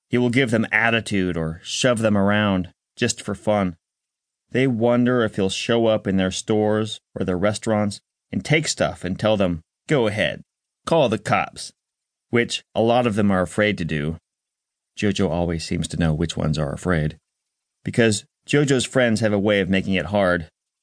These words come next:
really hard, on people who decide to press charges against Jojo. Those people just wish Jojo would go away and never come back. Then there are the people who have hate in their hearts.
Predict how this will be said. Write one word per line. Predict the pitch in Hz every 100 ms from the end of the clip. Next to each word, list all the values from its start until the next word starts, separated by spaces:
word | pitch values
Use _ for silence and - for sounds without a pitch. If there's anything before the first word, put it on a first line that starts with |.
| _
really | - 110 131 135 110 90
hard, | 80 95 92 82 82 80 _ -
on | - 98
people | 104 95
who | 92
decide | 92 92 - 95 85
to |
press | 87 90 87
charges | - 101 95 85 80
against | 85 85 82 -
Jojo. | 90 85 87 82 82 _ _ _ _ _ _ _ _
Those | - 113 117
people | - 110 104 104
just | 92 101 98
wish | 95 92 95 -
Jojo | - 101 101 98 98
would | 85 80
go | 98
away | 117 110 98 98 95 - _ _
and | - 85 76 78
never | 85 101 110
come | 117 107
back. | 92 76 73 - _ _ _ _ _ _ _ _ _ _ -
Then | 147 147 156 - _ _ _
there | - 113
are | 110
the | 101
people | 123 120 120
who | 123 120
have | 123 117 120
hate | - - 127 -
in | 95
their | 90
hearts. | 85 92 85 -